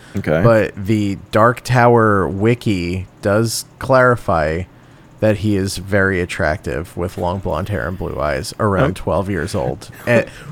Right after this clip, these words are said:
Speaker 2: with the demeanor of a much older <laughs> person.
Speaker 1: Oh, well, great.
Speaker 2: Oh, Hollywood sickos, I'm telling ya.
Speaker 1: Sickos. <laughs>
Speaker 2: Total sickos.
Speaker 1: QAnon stuff. All
Speaker 2: Um,
Speaker 1: right.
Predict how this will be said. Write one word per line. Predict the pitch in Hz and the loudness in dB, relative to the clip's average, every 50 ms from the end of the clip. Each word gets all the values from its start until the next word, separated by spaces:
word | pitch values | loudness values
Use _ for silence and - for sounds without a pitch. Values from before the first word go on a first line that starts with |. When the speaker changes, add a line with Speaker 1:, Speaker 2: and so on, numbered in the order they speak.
| - - | 2 4
Speaker 2:
with | 139 151 143 | 4 4 6
the | - 160 147 | 4 2 4
demeanor | 107 151 147 147 143 143 143 135 135 127 | 4 4 4 4 4 4 4 6 6 6
of | 127 110 117 | 6 6 4
a | 120 | 4
much | 113 110 110 107 104 - 123 | 4 4 4 4 4 4 2
older | 104 98 92 - 107 107 | 2 4 4 4 4 4
<laughs> | 104 - - | 4 4 4
person. | 175 - - 165 - - - - 220 - - 349 370 196 | 4 4 2 0 0 -2 0 2 2 2 4 2 2 4
Speaker 1:
Oh, | 110 135 120 | 4 4 2
well, | 82 82 87 90 90 90 - - - | 2 4 4 4 4 4 0 -4 -2
great. | - 101 82 78 - 269 - - - - - - - - - - - - - - - - - - - | 2 2 2 2 2 -2 -4 -6 -10 -18 -18 -16 -18 -18 -18 -18 -20 -20 -20 -20 -20 -20 -14 -6 0
Speaker 2:
Oh, | 127 131 131 131 135 135 135 135 139 139 135 131 127 123 127 127 123 113 104 95 85 80 | 2 4 6 6 6 6 6 6 6 6 6 6 6 6 6 6 6 4 2 0 -2 -6
Hollywood | - - - 117 117 120 135 139 139 143 143 123 | -6 -2 2 4 6 6 6 6 6 4 4 2
sickos, | - - 147 139 139 - 117 104 92 98 | 2 2 2 4 4 4 2 2 2 0
I'm | 98 92 | -4 -4
telling | - 117 117 120 120 110 98 | -2 0 0 2 2 0 0
ya. | 95 90 87 87 - - | -2 -2 -4 -4 -6 -4
Speaker 1:
Sickos. | 120 - - - 123 117 - 120 107 104 120 127 - - - 143 - - - - - - | -2 0 2 4 4 4 2 2 4 6 6 6 4 2 -4 -10 -4 0 2 2 2 0
<laughs> | - 151 131 131 | 0 2 2 2
Speaker 2:
Total | - 120 120 117 117 113 104 | 4 4 4 6 4 4 2
sickos. | - - 110 98 107 98 95 95 - | 0 0 0 0 0 0 -2 -2 -6
Speaker 1:
QAnon | - - - 127 147 139 90 73 76 78 - | -2 2 4 4 4 4 4 2 0 -2 -2
stuff. | - - - 85 - - - - | -4 -2 -4 -4 -4 -6 -6 -4
All | - 127 | 0 2
Speaker 2:
Um, | 143 | 2
Speaker 1:
right. | - 87 90 110 | 4 4 2 2